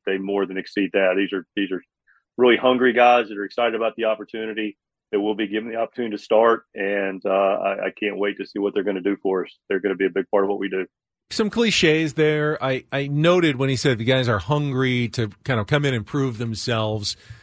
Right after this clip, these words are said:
Speaker 2: You wonder, going from the Yankees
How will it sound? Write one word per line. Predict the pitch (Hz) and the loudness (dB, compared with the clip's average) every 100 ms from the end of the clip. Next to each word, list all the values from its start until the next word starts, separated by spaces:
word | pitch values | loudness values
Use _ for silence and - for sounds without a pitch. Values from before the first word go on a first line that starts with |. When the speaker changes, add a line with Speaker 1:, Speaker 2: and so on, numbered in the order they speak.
| _ _ - | _ _ -6
Speaker 2:
You | 247 | 0
wonder, | 311 349 247 | 2 2 2
going | 170 220 247 | 2 0 0
from | - 190 170 | 0 0 0
the | |
Yankees | 147 143 143 123 95 87 120 - | 0 0 0 -2 -8 -8 -10 -14